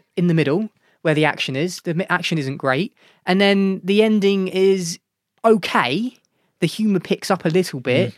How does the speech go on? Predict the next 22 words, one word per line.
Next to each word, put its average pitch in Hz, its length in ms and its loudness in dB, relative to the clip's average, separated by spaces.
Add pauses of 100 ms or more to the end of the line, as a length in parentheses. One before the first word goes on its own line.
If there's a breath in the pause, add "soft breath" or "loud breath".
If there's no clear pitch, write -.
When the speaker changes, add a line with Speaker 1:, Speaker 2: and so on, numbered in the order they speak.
(160)
Speaker 1:
but 190 80 -6
the 214 80 6
ending's 208 300 2
just 220 160 -4
rushed. 247 440 -4 (480 loud breath)
Speaker 2:
And 165 80 0
also, 185 300 6
I 143 60 4
think 175 200 -4
the 151 60 2
love 160 280 4
element 120 300 0
of 113 80 -6
this 120 180 -2
film 123 340 0
is, 123 500 -2
one, 156 360 2
unnecessary, 127 920 -2 (480 soft breath)
uh, 123 360 2
Speaker 1:
Yeah. - 120 0 (180)
Speaker 2:
two, 185 140 4
confusing, 139 1000 -2